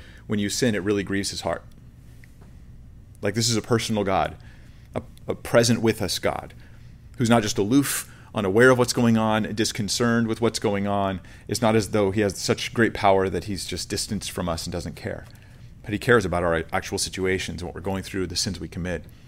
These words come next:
cares deeply. So God regrets in context or grieves for what we've made of the, of the things he's done. Uh, but on the other side of the coin, he has foreknowledge and he has a sovereign plan already to deal with those things that we're going through.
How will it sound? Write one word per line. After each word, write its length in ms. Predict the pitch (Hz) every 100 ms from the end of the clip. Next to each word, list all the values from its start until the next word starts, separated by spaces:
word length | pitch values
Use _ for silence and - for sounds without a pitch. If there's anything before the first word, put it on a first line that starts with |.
| - - -
cares 180 | 98
deeply. 320 | 82 98 - -
So 220 | - 110 - -
God 180 | 131 147
regrets 640 | 123 123 135 110 - -
in 160 | 120 110
context 580 | - 127 123 117 - 110
or 60 |
grieves 520 | 107 123 135 104 - - - - - -
for 140 | - 127
what 200 | 113 101
we've 160 | 123
made 220 | 113 113 101
of 140 | 85
the, 180 | 90 -
of 100 | 95
the 80 | 98
things 240 | 98 92
he's 180 | 165 147
done. 300 | 95 85 87 - - - - - - - - - - - - -
Uh, 140 | 104
but 160 | 92 117
on 80 | 110
the 100 | 113
other 160 | 160
side 280 | 156 104 90
of 60 | 82
the 60 |
coin, 400 | - 92 73 78 - - -
he 140 | 131
has 180 | 117 104
foreknowledge 760 | - 147 160 95 82 85 - - - - - 123
and 100 | 117
he 60 |
has 120 | 113
a 40 | 110
sovereign 380 | - 120 113 98
plan 260 | 127 113
already 440 | - 120 107 92 90
to 120 | 110
deal 200 | 92 110
with 180 | 98 -
those 260 | 98 90
things 300 | - 85 82
that 100 | 82
we're 100 | 87
going 260 | 80 78 82
through. 180 | -